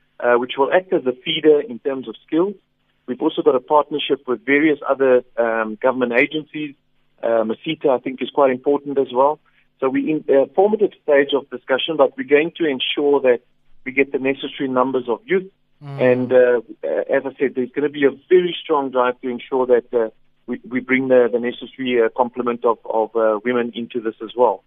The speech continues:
Speaker 2: Mm.
Speaker 1: The second aspect that you had, uh, mentioned is with regard to how do we ensure also that, uh, uh, the investment is geared.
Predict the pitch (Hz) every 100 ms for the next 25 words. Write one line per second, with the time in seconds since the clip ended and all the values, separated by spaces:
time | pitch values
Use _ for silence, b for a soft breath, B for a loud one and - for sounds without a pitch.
0 | 131 135 131 123 117 113 143 151 143 -
1 | - 240 196 180 - 165 147 139 - 143
2 | 135 131 127 127 - 123 117 131 139 -
3 | 127 127 - 127 117 131 - 139 131 131
4 | 131 135 120 131 135 131 120 - 143 127
5 | 123 123 131 120 117 - 120 110 - -
6 | _ _ - 113 113 110 117 110 120 127
7 | 135 120 110 - 123 127